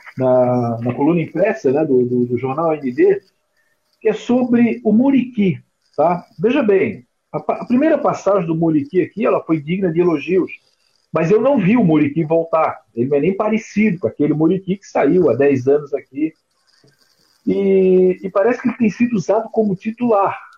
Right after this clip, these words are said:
né? Então me preocupa muito, vou torcer muito caso ele jogue, que seja o melhor jogador, eu vou novamente aqui na coluna, eu vou elogiar ele, sem problema nenhum. Mas eu tô preocupado com isso.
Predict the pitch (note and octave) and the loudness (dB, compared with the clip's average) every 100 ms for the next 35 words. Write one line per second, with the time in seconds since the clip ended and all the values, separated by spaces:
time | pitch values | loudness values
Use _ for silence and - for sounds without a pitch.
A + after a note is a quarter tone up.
0 | - A#2+ D3+ - _ _ - B3 - A3+ | -10 -8 -8 -10 _ _ -2 -2 0 0
1 | A3+ C#4+ A3+ G3+ F#3+ A3+ F3+ G#3 F3+ F3 | 0 0 0 2 2 0 0 0 2 2
2 | A#3+ A3+ D3+ G3 F3 C#3+ A2 A2+ E3 G3 | 0 -2 -2 0 2 0 -2 0 0 -2
3 | A#2+ - _ _ - - F3 A3 F3 D3 | -6 -18 _ _ -20 -2 0 2 2 2
4 | E3 G3+ F3+ D3 A#2 C#3+ G#3 C#3+ B2+ G#3+ | 4 2 2 2 2 2 4 2 2 0
5 | F#3 B3+ B3+ G#3 A3 G#3+ F3 D#3+ - D4+ | 2 0 -2 -2 -2 -4 -8 -6 -2 0
6 | G#3+ G#3+ A#3+ B3 A3+ A#3 A#3 E3 B2+ - | 0 0 -2 -2 -2 0 2 4 2 -2
7 | D#3 D#3+ C#3+ D3 B3+ C4 B3 F#3 - _ | -10 -2 0 2 2 2 0 -2 -6 _
8 | _ _ _ - F3 G3 A3 A3+ A3+ A3+ | _ _ _ -4 0 2 2 2 0 0
9 | G#3 D3 C#3 B2 - - | 0 0 -2 -4 -4 -12